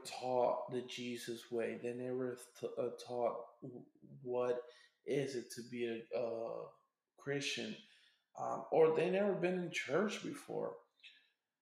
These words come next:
So I, and, like, and for me, that's what I was like, I, I love, you know, talking about the gospel to other people.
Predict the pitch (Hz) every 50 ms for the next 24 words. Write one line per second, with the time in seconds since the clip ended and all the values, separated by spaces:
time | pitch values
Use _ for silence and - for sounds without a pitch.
0 | _ _ - - - - 165 156 151 151 131 - - - 151 156 160 156 156 -
1 | 131 147 139 131 127 127 123 - - 135 127 - - 143 135 131 131 135 135 127
2 | 127 123 123 - 131 127 120 113 113 - - 113 104 - - - - - - -
3 | - 123 120 117 117 117 120 120 120 117 113 - - - - - 110 120 117 110
4 | 107 110 - - - 120 117 117 117 113 107 110 110 117 113 120 - 123 - -
5 | 120 - - 123 113 120 117 117 - 127 123 127 -